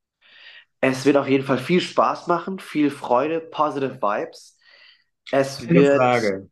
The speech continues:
Speaker 2: eine Frage.
Speaker 1: Ja.
Speaker 2: Unterbrechung.
Speaker 1: Ja. Kein Ding.
Speaker 2: Wirst du wie Britney so ein Mikro <laughs> haben oder so ein Mikro, wenn du tanzt?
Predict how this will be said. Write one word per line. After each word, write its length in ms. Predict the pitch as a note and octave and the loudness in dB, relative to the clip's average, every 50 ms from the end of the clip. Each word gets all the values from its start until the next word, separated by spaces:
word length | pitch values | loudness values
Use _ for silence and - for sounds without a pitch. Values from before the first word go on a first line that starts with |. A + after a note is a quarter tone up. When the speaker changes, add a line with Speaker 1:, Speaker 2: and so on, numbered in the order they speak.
| _ _ _ _ | _ _ _ _
Speaker 2:
eine 320 | - B2 C3 C3+ B2+ A#2 A#2 | -2 0 0 0 0 0 -2
Frage. 400 | A2 G#2+ C#3+ C3+ G#2 F#2+ F#2 - | 0 2 2 2 0 -2 -8 -14
Speaker 1:
Ja. 0 | _ _ _ _ _ _ _ | _ _ _ _ _ _ _
Speaker 2:
Unterbrechung. 640 | A#2 A2 G#2 A#2 G#2+ - - - C3+ C3+ - - - | -14 -10 -8 -8 -10 -10 -2 0 2 2 2 0 -8
Speaker 1:
Ja. 120 | - - _ _ _ _ _ _ _ _ _ _ _ _ - - _ _ _ _ _ _ _ _ | -16 -20 _ _ _ _ _ _ _ _ _ _ _ _ -20 -20 _ _ _ _ _ _ _ _
Kein 220 | - C#3 B2 A#2 G#2+ | -2 -2 -2 0 0
Ding. 220 | A2 G2+ G2+ - _ _ _ _ _ _ _ | -2 -2 -4 -8 _ _ _ _ _ _ _
Speaker 2:
Wirst 500 | A2+ A2+ C3+ D#3 D#3+ D#3+ - - - - | -2 2 2 2 2 2 -2 -10 -8 -4
du 480 | D3+ D3+ D3+ D3+ D3+ D3+ D3 D3 C3+ - _ _ _ _ _ _ _ _ _ _ _ _ _ _ _ _ _ _ _ _ _ _ _ _ _ _ | -2 -2 0 -2 -2 -4 -6 -10 -16 -20 _ _ _ _ _ _ _ _ _ _ _ _ _ _ _ _ _ _ _ _ _ _ _ _ _ _
wie 300 | A#2 A2 B2+ C#3+ C#3+ C#3 C#3 | -6 -2 2 2 2 2 0
Britney 840 | - - B2+ C3 C#3 C3+ C#3 - B2 B2+ B2 B2 B2 B2 B2 B2 B2 - _ _ _ _ _ _ _ | 0 0 0 0 0 0 -2 -4 -4 -2 -2 -4 -4 -6 -8 -10 -14 -18 _ _ _ _ _ _ _
so 400 | - A2+ A2 G#2+ A2 A#2 A#2+ B2 | -16 -14 -14 -10 -2 0 0 2
ein 240 | C3 C3+ C#3 C#3+ C#3+ | 2 2 2 0 0
Mikro 420 | D3+ D3+ - - - D3 D3 D3 | 0 -2 -2 -4 -6 -6 -4 -2
<laughs> 0 | |
haben 400 | D3+ D3 D3+ D#3 D#3 D#3 D#3+ D#3+ D#3 | 0 2 2 2 0 0 -4 -6 -6
oder 400 | D3 C#3 C#3+ D3 D3 D3 D3 - _ _ _ _ | -6 -4 -4 -2 -2 -4 -4 -6 _ _ _ _
so 300 | B2 A2+ G#2+ A#2 B2 A#2+ A#2 | -18 -14 -4 0 0 0 0
ein 220 | G#2 G2 G2+ G2+ | 0 -4 -6 -8
Mikro, 400 | G2 G2 G2 _ _ G2+ F#2+ F#2+ | -10 -12 -14 _ _ -12 -10 -8
wenn 160 | G2+ G2+ G2+ G2+ | -10 -10 -10 -12
du 120 | G2+ G2+ | -16 -16
tanzt? 580 | _ - - A1 G#1 - - _ _ _ _ | _ -14 -14 -14 -14 -18 -20 _ _ _ _